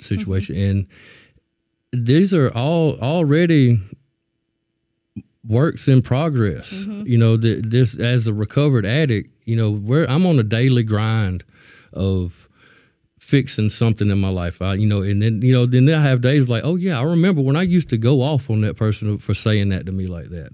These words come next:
Speaker 1: or talking to me like that. I used to, I remember that different person, but I see a different person now."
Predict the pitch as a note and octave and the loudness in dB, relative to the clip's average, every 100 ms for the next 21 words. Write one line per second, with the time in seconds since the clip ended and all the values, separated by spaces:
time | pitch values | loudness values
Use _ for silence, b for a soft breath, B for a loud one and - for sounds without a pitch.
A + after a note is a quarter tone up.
0 | F#2 G2+ A#2+ C3 - G2+ F#2+ F#2+ E2+ F#2+ | -14 -8 -2 0 0 0 0 0 -2 -4
1 | F#2 A2+ A#2+ - - G2+ A#2 A#2 A2+ D#3+ | -2 -2 -2 -6 -10 -4 -2 2 4 4
2 | D3 A#2+ G2+ A2+ G#2+ D#2 - G2+ - F#2 | 4 2 0 -2 -4 -6 -6 -6 -6 -8
3 | F#2+ F#2+ - C3 B2+ A2+ A2 F#2 - A2 | -6 -6 0 2 2 0 -4 -6 -4 -4
4 | - F#2 F#2+ G2+ - | -4 -6 -6 -6 -8